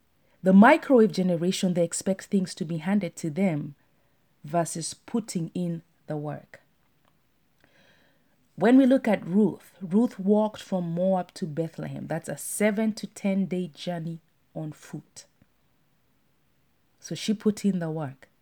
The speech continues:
Then she gets to Bethlehem and she goes to work to glean the fields so that she can provide for her mother-in-law.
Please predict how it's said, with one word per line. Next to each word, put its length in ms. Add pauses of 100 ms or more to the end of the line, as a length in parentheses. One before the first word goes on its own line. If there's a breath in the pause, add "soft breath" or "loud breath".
(420 soft breath)
Then 100
she 160
gets 280
to 100
Bethlehem 920 (1000 soft breath)
and 160
she 120
goes 280
to 100
work 300
to 100
glean 560
the 80
fields 640
so 140
that 120
she 160
can 220
provide 840
for 200
her 120
mother-in-law. 880